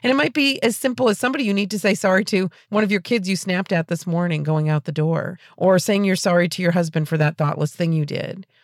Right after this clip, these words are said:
or, you know, a friend or a girlfriend, or,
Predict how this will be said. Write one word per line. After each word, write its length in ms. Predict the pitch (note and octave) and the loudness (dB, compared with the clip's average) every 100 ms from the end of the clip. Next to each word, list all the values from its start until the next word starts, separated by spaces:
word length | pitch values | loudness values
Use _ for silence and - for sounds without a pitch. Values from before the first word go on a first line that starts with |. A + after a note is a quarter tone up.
| _ | _
or, 380 | D#3+ D3+ D3 - - | 0 2 0 -4 -4
you 100 | F#3+ | 0
know, 160 | D#3 - | 0 -2
a 80 | |
friend 440 | D#3+ - F3 D3+ D3 | -4 0 2 2 2
or 140 | D3 | 0
a 40 | D3+ | 0
girlfriend, 560 | D#3+ D#3+ D3+ D3+ D3 | 0 0 0 0 2
or, 180 | D3 C#3 | 0 -2